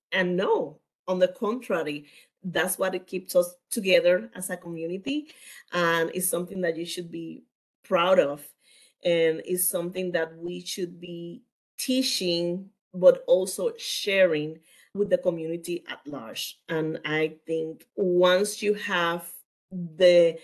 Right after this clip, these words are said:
uh, importance of celebrating diversity, you are celebrating inclusion, and you're celebrating who you are, not only as a person, but as a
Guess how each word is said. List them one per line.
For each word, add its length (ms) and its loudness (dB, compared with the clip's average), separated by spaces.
uh, 160 4
importance 880 2
of 240 -4
celebrating 920 0
diversity, 580 -6
you 120 0
are 80 4
celebrating 760 -2
inclusion, 760 0
and 200 -2
you're 140 2
celebrating 920 2
who 120 0
you 220 4
are, 160 4
not 180 -2
only 300 -4
as 160 -6
a 60 -10
person, 600 -2
but 380 8
as 260 -6
a 420 -4